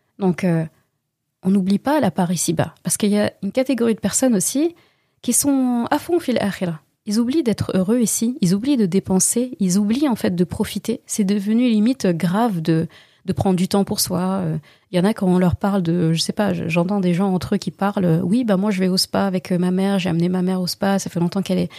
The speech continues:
enfin ça fait longtemps qu'elle fait que travailler, que travailler. » Des gens qui disent, « Oh, c'est quoi cette perte de temps, un spa, ça sert à quoi ? » Bah,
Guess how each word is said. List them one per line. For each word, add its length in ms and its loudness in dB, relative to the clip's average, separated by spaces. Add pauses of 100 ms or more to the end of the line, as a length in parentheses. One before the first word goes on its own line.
(160)
enfin 160 2
ça 120 -2
fait 140 2
longtemps 240 2
qu'elle 140 0
fait 100 0
que 120 -2
travailler, 360 0
que 100 0
travailler. » 360 2
Des 80 4
gens 100 2
qui 120 -2
disent, « 140 -2
Oh, 260 0 (160)
c'est 140 -6
quoi 140 0
cette 240 -4
perte 160 2
de 120 4
temps, 320 0
un 80 2
spa, 360 0
ça 80 0
sert 160 0
à 80 2
quoi ? » 280 2 (640)
Bah, 420 2